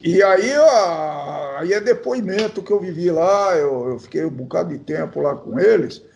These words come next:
Então, é, pra vocês terem uma ideia do trabalho que dá isso, pessoal, é,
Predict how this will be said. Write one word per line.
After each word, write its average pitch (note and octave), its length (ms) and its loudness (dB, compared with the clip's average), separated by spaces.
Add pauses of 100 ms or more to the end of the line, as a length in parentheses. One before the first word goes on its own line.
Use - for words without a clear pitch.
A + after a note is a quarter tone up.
(220)
Então, G#3+ 540 0
é, F3+ 380 2
pra - 120 -18
vocês F3+ 380 -4
terem G3+ 220 2
uma G3+ 100 -6
ideia F3 280 4
do F3 140 -2
trabalho D#3 500 -2
que D3+ 100 -12
dá C#3 200 -4
isso, G#3+ 320 -6
pessoal, F#3 460 -2 (200)
é, E3 400 4